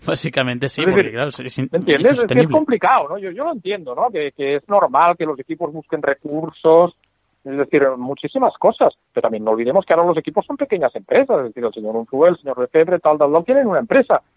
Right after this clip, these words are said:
Speaker 2: Esto no es como antes. Antes la once pagaba lo que se necesitaba. Ahora, yo qué sé, Telefónica, de que un, lo que sea, le dan a un señor diez, quince, veinte millones. Si por cualquier cosa de esos diez o quince o veinte sobra uno o dos,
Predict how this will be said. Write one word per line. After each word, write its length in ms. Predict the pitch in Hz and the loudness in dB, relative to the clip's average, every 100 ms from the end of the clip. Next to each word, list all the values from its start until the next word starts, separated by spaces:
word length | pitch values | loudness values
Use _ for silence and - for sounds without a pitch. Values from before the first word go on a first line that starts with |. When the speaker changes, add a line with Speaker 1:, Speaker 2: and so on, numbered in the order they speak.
| _ - | _ -20
Speaker 2:
Esto 200 | - 220 | -2 0
no 100 | 277 | 2
es 60 | |
como 260 | 277 170 135 | 0 2 4
antes. 280 | 247 247 131 | 4 2 0
Antes 280 | 131 170 180 | 2 2 2
la 240 | 185 175 | 2 4
once 280 | 190 190 262 | 4 0 0
pagaba 440 | 202 165 220 277 | 2 2 4 0
lo 140 | 175 160 | 0 -2
que 180 | 147 143 | -2 -10
se 100 | 139 | -10
necesitaba. 640 | 123 123 - 117 247 175 - _ _ _ _ | -10 -10 -10 0 2 2 -8 _ _ _ _
Ahora, 400 | 131 143 170 262 - - _ | 2 4 4 4 0 -20 _
yo 80 | 110 | -16
qué 80 | |
sé, 120 | - 123 | -12 -10
Telefónica, 580 | 107 - 127 131 143 131 | -12 -10 -10 -8 -6 -4
de 120 | 127 | -4
que 120 | 131 | -4
un, 180 | 135 139 | -6 -8
lo 120 | 131 | -8
que 80 | - | 0
sea, 160 | 226 254 | 4 6
le 60 | |
dan 140 | 180 170 | 6 4
a 80 | 170 | 2
un 120 | 160 | 0
señor 340 | 156 117 107 | -2 -2 -2
diez, 240 | 123 156 165 | 0 2 2
quince, 280 | - 165 131 | -2 -4 -2
veinte 220 | 226 254 | 0 2
millones. 400 | 208 117 104 101 _ _ _ _ _ _ - | 0 -2 -8 -8 _ _ _ _ _ _ -4
Si 80 | 143 | 0
por 200 | - 123 | 2 2
cualquier 400 | - 104 - 170 | 0 -4 -2 0
cosa 340 | - 302 - 175 | 2 2 4 2
de 100 | 151 | 2
esos 280 | 156 135 | -2 -8
diez 240 | 170 175 135 | -2 -2 0
o 100 | 123 | -2
quince 340 | - 185 156 | -2 -8 -4
o 60 | 127 | -2
veinte 280 | 175 180 117 | 0 -2 -4
sobra 280 | 120 123 127 | 0 2 2
uno 240 | 175 160 | 2 2
o 100 | 147 | 4
dos, 280 | 160 269 | 6 4